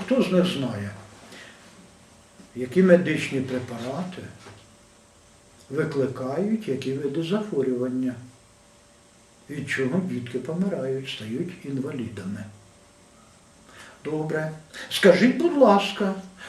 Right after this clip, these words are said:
доблесні наші <laughs> бізнесмени Януковича, вар'йо,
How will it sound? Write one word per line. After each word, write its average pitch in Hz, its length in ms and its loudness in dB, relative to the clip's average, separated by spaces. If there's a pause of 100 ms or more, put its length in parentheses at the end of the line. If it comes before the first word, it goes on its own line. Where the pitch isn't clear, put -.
доблесні 202 920 10
наші 170 540 6 (680)
<laughs> 226 120 8 (1300)
бізнесмени 165 840 4 (480)
Януковича, 135 920 0
вар'йо, 151 480 6